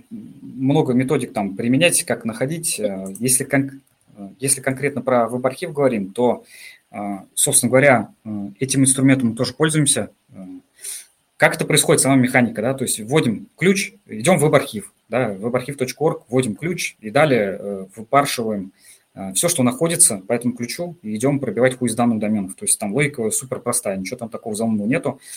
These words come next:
Э, в данном случае, что хорошо, да, там у веб-архива есть плюс, э, то, что наличие тематики сразу.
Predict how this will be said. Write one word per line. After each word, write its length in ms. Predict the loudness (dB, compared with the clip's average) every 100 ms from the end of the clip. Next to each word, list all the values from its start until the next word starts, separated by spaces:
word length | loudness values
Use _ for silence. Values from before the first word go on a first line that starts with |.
| -20 _ _
Э, 240 | -10 -10
в 60 | 0
данном 220 | 2 2
случае, 580 | 0 -2 -2 -2 -2 -8 -18 -8
что 240 | -2 0
хорошо, 420 | 0 0 0 2 2
да, 240 | 4 2
там 180 | 0 -6
у 140 | -6
веб-архива 440 | -6 -6 -6 -4 -2
есть 280 | 0 0 -2
плюс, 300 | -2 0 2
э, 100 | 0
то, 160 | -4 -6
что 480 | -2 0 0 -2 -10 -20 _ _
наличие 300 | 0 2 2
тематики 340 | 2 2 2 0
сразу. 380 | 0 0 -4